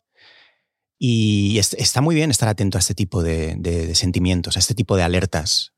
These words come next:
¿no? Tu conciencia ve lechuga en bolsa y algo salta, ¿no? O sea, algo pone a prueba, yo creo, tu naturaleza, ¿no? Son momentos inquietantes, ¿no? Como cuando, como cuando, ya lo he contado alguna vez, pero cuando ves que se está acabando el paquete de sal, por ejemplo, ¿no?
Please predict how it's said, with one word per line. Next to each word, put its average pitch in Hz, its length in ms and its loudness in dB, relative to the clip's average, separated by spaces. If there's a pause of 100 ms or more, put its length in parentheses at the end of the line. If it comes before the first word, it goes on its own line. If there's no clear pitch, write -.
(140)
¿no? 113 80 -6
Tu - 100 -4
conciencia 104 480 0
ve 107 360 0 (240)
lechuga 117 440 0
en 95 120 -2
bolsa 117 520 0 (580)
y 113 180 0
algo 113 300 2
salta, 98 460 -2
¿no? 151 80 -10
O - 220 -20
sea, 107 120 -2
algo 117 220 2
pone 131 240 0
a 123 60 -2
prueba, 127 280 0 (240)
yo 117 200 -2
creo, 117 260 2
tu 101 120 -2
naturaleza, 87 540 0
¿no? - 180 -10 (760)
Son 120 120 -2
momentos 151 460 2
inquietantes, 98 680 0
¿no? - 60 -20 (220)
Como 90 280 -2
cuando, 90 500 2 (1080)
como 92 200 -2
cuando, 87 460 0
ya 85 100 0
lo 92 80 2
he 95 40 0
contado 90 280 0
alguna 90 180 0
vez, 131 120 0
pero 107 120 -2
cuando 98 240 0
ves 98 160 2
que 107 100 -2
se 104 80 0
está - 180 0
acabando 95 320 0
el 90 60 0
paquete 95 300 -2
de 80 80 -2
sal, 101 280 0
por - 140 -8
ejemplo, 82 380 -6
¿no? 143 200 -14